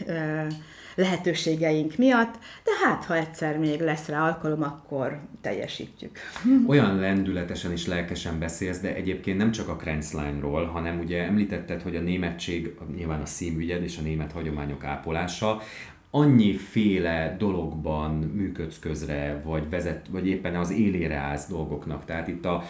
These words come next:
Speaker 2: ö, korábbi beszélgetésünkben már kitértünk kicsit bővebben a, a pacskerokról, a pacskerkötésről, a, a Spinnstubéről, annak megalapításáról, a,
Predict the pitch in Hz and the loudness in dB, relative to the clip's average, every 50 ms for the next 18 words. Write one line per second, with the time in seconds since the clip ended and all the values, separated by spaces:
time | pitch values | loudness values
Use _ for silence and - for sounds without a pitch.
0 | - - - - - 90 87 85 85 - - - - 113 101 90 90 92 87 101 | -14 -16 -14 -8 -4 -4 -2 -2 -2 -2 2 2 4 4 4 4 2 2 0 0
1 | 95 - - 95 85 87 85 90 85 85 - 92 90 87 85 85 82 80 - 104 | 0 0 -2 -2 -2 -2 -2 -2 -4 -4 -4 -4 -4 -2 -2 -2 -4 -2 -2 -2
2 | 95 - 90 85 82 - 87 82 82 - - 101 95 87 98 98 95 90 90 82 | -2 0 -2 -4 -4 -4 -4 -4 -4 -4 -4 -4 -4 0 2 2 2 2 2 0
3 | 78 80 82 82 82 80 80 - - - - - - - - 107 101 - - - | 0 0 -2 0 0 -2 -2 -4 -8 -14 -14 -12 -6 -2 0 0 0 0 -2 -2
4 | 95 87 85 85 82 - - 87 78 80 78 76 71 - 101 - - - - 87 | -2 0 0 0 -2 -2 -4 -2 0 0 0 0 0 -2 -4 -4 -4 -4 -6 -6
5 | 87 - 87 - - 87 82 - - - 85 82 82 80 - 80 80 78 78 78 | -4 -6 -6 -4 -4 -4 -4 -4 -6 -6 -4 -4 -4 -4 -4 -2 -2 -2 -2 -4
6 | 78 - - 117 110 104 107 - 107 95 85 85 87 87 87 87 87 90 90 85 | -6 -2 2 2 2 2 2 -2 -4 -4 -2 0 0 0 2 2 2 2 0 0
7 | 80 - 98 101 98 98 95 87 87 87 90 87 85 82 82 - - 82 85 85 | -2 -2 0 0 2 2 0 0 -2 -4 -6 -6 -6 -6 -6 -6 -6 -6 -4 -2
8 | 85 85 85 85 82 - - 92 85 80 | -2 -2 -2 -2 -4 -4 -4 -2 -2 -2